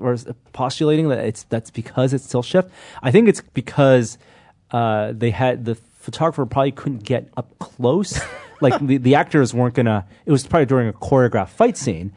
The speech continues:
Speaker 1: and the actors weren't gonna hold their pose. It's not like a cosplay photo, right?
Speaker 2: Right.
Speaker 1: So the pr-, uh, still photographer, production photographer, probably had to stand back a little bit and get a little more of a, a wide shot.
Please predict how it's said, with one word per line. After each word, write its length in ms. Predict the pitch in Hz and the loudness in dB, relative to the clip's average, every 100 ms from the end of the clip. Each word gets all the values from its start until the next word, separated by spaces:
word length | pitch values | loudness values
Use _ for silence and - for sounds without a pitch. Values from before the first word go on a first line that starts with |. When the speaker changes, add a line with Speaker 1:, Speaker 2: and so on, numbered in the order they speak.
| _ _ - | _ _ -4
Speaker 1:
and 160 | 127 | 0
the 60 | 120 | 2
actors 340 | 120 - 107 | 0 -2 -4
weren't 160 | 117 110 | -4 -4
gonna 140 | 107 | -6
hold 400 | 92 - 143 135 | -8 -2 2 2
their 160 | 110 98 | 0 -4
pose. 560 | 98 - 190 95 73 | -6 2 4 4 -2
It's 120 | - - | -10 -6
not 60 | 117 | -6
like 80 | |
a 60 | 98 | -8
cosplay 560 | - 147 151 147 110 80 | -2 2 2 2 -4 -6
photo, 320 | 92 76 - | -8 -10 -10
right? 240 | 95 98 92 - | -8 -8 -8 -8
Speaker 2:
Right. 180 | 95 85 | -6 0
Speaker 1:
So 400 | - 139 120 110 - _ | 4 6 6 4 -6 _
the 100 | - | -8
pr-, 400 | 117 147 - - | -6 -8 -10 -6
uh, 140 | 117 101 | -4 -2
still 260 | - 185 | 0 0
photographer, 540 | 185 131 107 101 - 90 | 2 0 -2 -4 -8 -2
production 340 | 131 151 120 | 0 0 -2
photographer, 480 | - 107 92 - 95 | -4 -4 -4 -6 -6
probably 220 | 104 110 | -2 0
had 160 | 110 101 | 0 -4
to 160 | 101 - _ - | -6 -10 _ -20
stand 460 | - 151 139 120 | -6 0 0 0
back 300 | 123 127 135 | 0 0 0
a 40 | 147 | -4
little 160 | 110 | -4
bit 240 | 107 110 87 | -2 -2 -4
and 100 | 110 | -4
get 140 | 113 | -2
a 60 | 110 | -2
little 180 | 113 113 | 0 0
more 200 | 107 104 | 0 -2
of 60 | |
a, 220 | 98 92 - | -4 -6 -10
a 60 | 92 | -8
wide 420 | 95 151 220 165 | 0 2 2 0
shot. 460 | - 107 90 95 | -2 -4 -4 -6